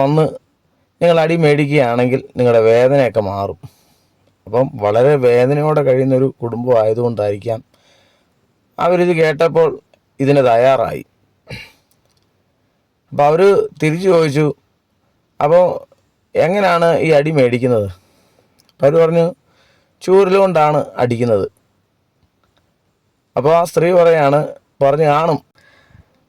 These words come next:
"ആ, എന്നാൽ ഞാൻ അടി മേടിക്കാൻ തയ്യാറാണ്, ചൂരൽ കൊണ്ടാണല്ലോ,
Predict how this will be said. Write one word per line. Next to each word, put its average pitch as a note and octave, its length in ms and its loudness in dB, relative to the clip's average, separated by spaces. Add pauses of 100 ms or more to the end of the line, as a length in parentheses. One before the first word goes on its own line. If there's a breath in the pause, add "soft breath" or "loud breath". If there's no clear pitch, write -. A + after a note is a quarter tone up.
(580)
"ആ, - 20 0 (600)
എന്നാൽ F3 200 2 (120)
ഞാൻ F3+ 100 2 (100)
അടി F3 200 -2
മേടിക്കാൻ D3+ 320 0 (100)
തയ്യാറാണ്, B2+ 440 0 (600)
ചൂരൽ D#3 360 2
കൊണ്ടാണല്ലോ, E3 500 0